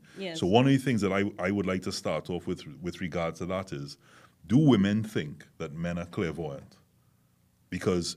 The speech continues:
Speaker 2: what happens is in a lot of relationships, women somehow expect a man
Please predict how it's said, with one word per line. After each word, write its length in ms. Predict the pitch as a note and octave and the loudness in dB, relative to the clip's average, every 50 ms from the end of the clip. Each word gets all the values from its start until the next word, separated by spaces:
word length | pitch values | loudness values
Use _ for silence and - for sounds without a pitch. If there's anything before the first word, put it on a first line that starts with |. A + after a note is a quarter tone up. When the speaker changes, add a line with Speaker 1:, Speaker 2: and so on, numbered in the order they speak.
| - - | -12 -14
Speaker 2:
what 240 | E2+ F2 G2+ B2 | -4 0 0 2
happens 420 | A#2 - C#3 B2 - D3+ C#3+ B2 G#2+ | 2 4 2 2 2 0 -2 0 -2
is 120 | F#2 E2+ | -2 -2
in 120 | F2+ F#2 F#2+ - | -2 -4 -4 -4
a 80 | F2 | -4
lot 180 | E2+ F#2+ G#2+ A#2+ | -2 0 0 0
of 100 | A#2+ A2 | 2 2
relationships, 680 | G#2+ G#2+ G2 F#2 D#2+ - - - - F#2+ F2 - - D2 D2 D#2+ F2 F2 | 2 2 0 0 -4 -4 -8 -10 -8 -8 -8 -10 -10 -18 -16 -14 -10 -2
women 340 | F2 G#2 G2 G#2+ G#2+ G#2+ G#2+ | 0 2 4 4 4 2 2
somehow 420 | - - A2+ F#2+ F#2+ G2 F#2+ G2 | 0 0 -2 0 0 0 -2 -2
expect 600 | - - - - - - - - A2 - - - | -4 -6 -10 -10 -12 -10 -4 -4 -4 -4 -2 -4
a 60 | G#2 | -2
man 440 | F2+ F#2 G#2+ A2 F#2+ E2 E2+ E2+ F#2+ | -2 0 0 -2 -2 -4 -4 -8 -8